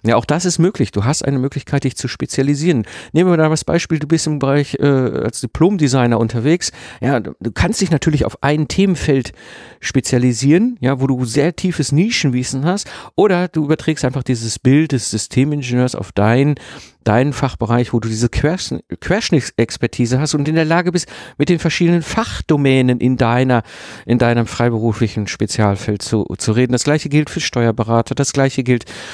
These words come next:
für, äh, Kaufmännische unter euch, für I T,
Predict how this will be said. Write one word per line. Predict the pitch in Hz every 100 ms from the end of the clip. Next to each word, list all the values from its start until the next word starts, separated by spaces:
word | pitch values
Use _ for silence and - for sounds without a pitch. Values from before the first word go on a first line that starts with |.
| - -
für, | - -
äh, | 90 90
Kaufmännische | - 131 - 120 117 - 107
unter | 113 120
euch, | 101 107 - - _ _ _ _ _ - -
für | 131 -
I | 82 135
T, | - 131 127